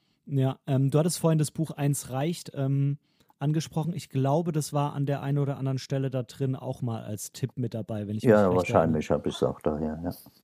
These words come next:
Speaker 1: Ja. Ja, das ist, das ist wirklich eine interessante Geschichte. Ähm,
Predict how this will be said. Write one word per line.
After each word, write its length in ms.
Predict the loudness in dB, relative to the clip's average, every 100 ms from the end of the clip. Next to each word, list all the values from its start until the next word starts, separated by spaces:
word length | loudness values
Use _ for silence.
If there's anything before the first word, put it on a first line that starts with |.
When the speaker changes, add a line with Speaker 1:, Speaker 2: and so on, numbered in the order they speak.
| _ _ _ _ _ -6
Speaker 1:
Ja. 260 | -2 -2 -6 _ _ _ _ _ _
Ja, 200 | -6 -4
das 220 | -2 -2
ist, 260 | -2 -4 -4
das 140 | -4
ist 60 | -2
wirklich 220 | -4 -2
eine 100 | -4
interessante 460 | -4 -6 -6 -4 -6
Geschichte. 480 | -8 -10 -8 -8 -8
Ähm, 840 | -6 -4 -4 -4 -4 -4 -6 -8